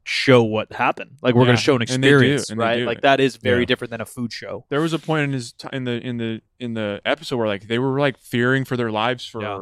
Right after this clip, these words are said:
Speaker 2: for a good minute there. Like, they didn't know what was gonna happen. Like,
Speaker 1: And then
Speaker 2: the
Speaker 1: they're at the
Speaker 2: buildings that they're
Speaker 1: pool.
Speaker 2: in is being, like, you know, rumble, explosions are going out right out front.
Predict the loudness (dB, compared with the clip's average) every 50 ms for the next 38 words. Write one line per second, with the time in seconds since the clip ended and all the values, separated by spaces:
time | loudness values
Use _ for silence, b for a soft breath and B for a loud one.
0 | -14 -16 _ -2 0 0 0 0 -2 -2 -2 -2 -2 -2 -2 -2 -4 -4 -8 -10
1 | -10 -10 -12 -12 -10 -10 -10 -8 -8 -8 -6 -6 -6 -8 -10 -12 -16 -16 -18 -18
2 | -20 -20 -20 -20 -20 -12 -10 -6 -2 0 2 4 4 4 2 2 2 2 6 8
3 | 8 10 10 8 8 4 2 0 -2 -4 -4 -2 -2 -2 -4 -4 -4 -4 -4 -4
4 | -8 _ _ _ -8 -6 -4 -4 -4 -6 -10 -6 -4 -2 -2 -2 -6 -6 -6 -6
5 | -6 -4 0 2 2 2 2 0 0 0 0 2 2 0 0 2 0 2 2 0
6 | -2 -4 -4 0 2 4 4 4 2